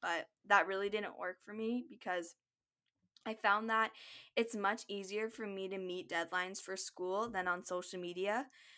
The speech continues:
So I am actually okay procrastinating school assignments because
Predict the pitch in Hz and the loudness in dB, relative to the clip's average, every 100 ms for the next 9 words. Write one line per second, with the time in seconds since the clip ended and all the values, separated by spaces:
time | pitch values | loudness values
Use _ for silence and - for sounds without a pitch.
0 | - - 214 190 202 311 277 208 - 294 | -4 2 4 8 8 8 4 4 2 0
1 | 226 214 185 - 185 - 165 - 190 185 | 0 0 0 0 -6 0 0 0 -4 -4
2 | 185 190 - 175 170 190 196 196 220 240 | -6 -6 -4 -2 -2 0 0 0 0 -2
3 | - 196 185 185 | -4 -4 0 0